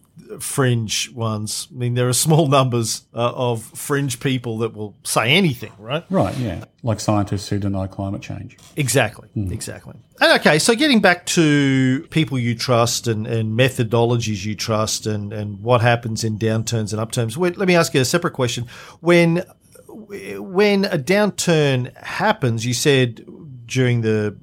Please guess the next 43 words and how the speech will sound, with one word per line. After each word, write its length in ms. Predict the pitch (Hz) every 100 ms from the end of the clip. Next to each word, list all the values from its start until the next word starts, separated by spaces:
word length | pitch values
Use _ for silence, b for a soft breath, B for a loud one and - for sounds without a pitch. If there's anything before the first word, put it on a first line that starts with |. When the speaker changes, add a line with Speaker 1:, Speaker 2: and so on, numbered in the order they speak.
| 123
Speaker 1:
G 260 | 110 131
F 120 | 113 95
C 560 | - 147 135 117 110 - _ _
you 240 | - 139 117
were, 120 | 113 - -
you 160 | 147 123
were 120 | 113
a 60 |
seller. 580 | 110 - - 180 135 117 117 B B B
What 120 | 277
do 60 | 294
you 80 | 220
do 280 | 147 240 202
with 200 | 135 131
your 80 |
cash 520 | 120 - 214 131 104 -
in 100 | 123
that 140 | 123
situation? 760 | - 120 135 117 113 110 113 104
Do 80 |
you 240 | 113 113 110 B B B B B B B B _ 170 151 143 -
put 240 | - 151
it 140 | 151 - _
under 220 | - 143 135
your 160 | 131
bed 480 | 117 104 131 151 170 _
and, 320 | 156 131 120
and 220 | 143 123 117
guard 280 | 123 123
it 60 | 131
with 140 | 131
a 60 | 123
gun, 400 | 110 131 165 220
or 120 | 151
<laughs> 460 | 123 127 117 147 143
where 140 | 147
do 80 | 131
you 100 | 120
put 240 | - 123
it? 80 | 107 131 - - - - - - - B B B B
Speaker 2:
No, 320 | 110 98 95 -
I 80 |
mean, 220 | 120 123